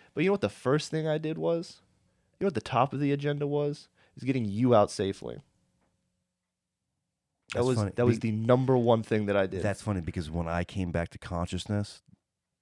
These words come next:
Speaker 2: you were not the first face I saw. I saw Vol.
Speaker 1: Yeah, because I got you out of an exploding building.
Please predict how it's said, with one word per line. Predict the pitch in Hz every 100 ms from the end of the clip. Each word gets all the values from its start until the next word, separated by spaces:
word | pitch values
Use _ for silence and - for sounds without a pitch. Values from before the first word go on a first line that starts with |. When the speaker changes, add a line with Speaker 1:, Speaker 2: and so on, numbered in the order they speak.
| _ -
Speaker 2:
you | 98
were | 98 90
not | 85 69
the |
first | - - 76 -
face | - 76 -
I | 67
saw. | 71 73 67 65 -
I |
saw | 92 107
Vol. | 82 71 82 76 69 69 - _ _ _ _ _ _ _
Speaker 1:
Yeah, | 120 107
because | 101 98 104
I | - 107
got | 107 107
you | 104 104 -
out | 101 104
of | 98
an |
exploding | 95 - - - 113 107 101 92
building. | - 101 98 85 82